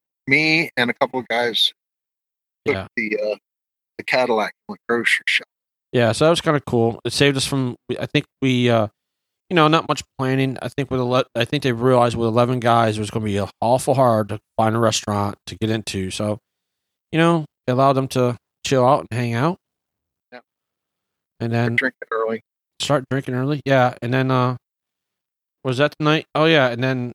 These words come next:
Speaker 2: yeah, then Wednesday night. Didn't I play Uber that night?
Speaker 1: Yeah, that was, I think, no, they Ubered there, I think. And then they called you to pick 'em up.
Speaker 2: No, no, no, no. I had to Uber them there.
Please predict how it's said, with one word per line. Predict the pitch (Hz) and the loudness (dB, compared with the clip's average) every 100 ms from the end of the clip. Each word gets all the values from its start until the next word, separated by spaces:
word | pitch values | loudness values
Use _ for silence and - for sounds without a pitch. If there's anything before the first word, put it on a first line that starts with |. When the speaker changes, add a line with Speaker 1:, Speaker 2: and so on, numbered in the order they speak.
| - | -4
Speaker 2:
yeah, | 143 123 | -2 -2
then | 110 123 | -2 -6
Wednesday | 123 131 135 | -4 -4 -4
night. | 127 123 _ _ _ _ _ | -4 -6 _ _ _ _ _
Didn't | 165 185 | 0 2
I | |
play | 180 170 - | 2 0 2
Uber | 185 185 | 2 4
that | 185 | 4
night? | 175 190 - _ _ _ _ _ _ _ _ _ | 2 0 -2 _ _ _ _ _ _ _ _ _
Speaker 1:
Yeah, | 113 110 - | 0 0 0
that | - 135 | -4 -2
was, | - - _ _ _ | -8 -10 _ _ _
I | 143 127 _ | 0 0 _
think, | 156 165 _ - | -6 -6 _ -2
no, | 170 123 _ _ _ _ | -2 -2 _ _ _ _
they | 160 220 | 2 2
Ubered | 214 220 208 165 120 | 2 0 2 0 2
there, | 170 175 104 | 2 2 2
I | |
think. | - _ _ _ _ _ _ _ _ _ _ _ _ _ - | -4 _ _ _ _ _ _ _ _ _ _ _ _ _ -12
And | |
then | 123 | -4
they | 123 - - | -4 -2 2
called | 139 127 | 2 2
you | 135 | -4
to | 123 | -4
pick | 127 - | -6 -8
'em | 110 | -6
up. | 104 - _ _ | -6 -8 _ _
Speaker 2:
No, | 139 185 | 2 4
no, | 208 | 4
no, | 190 180 | 4 6
no. | 143 | 6
I | 170 | 4
had | |
to | 175 | 2
Uber | 139 131 135 | 2 0 0
them | 135 139 | -2 0
there. | 156 117 | 0 0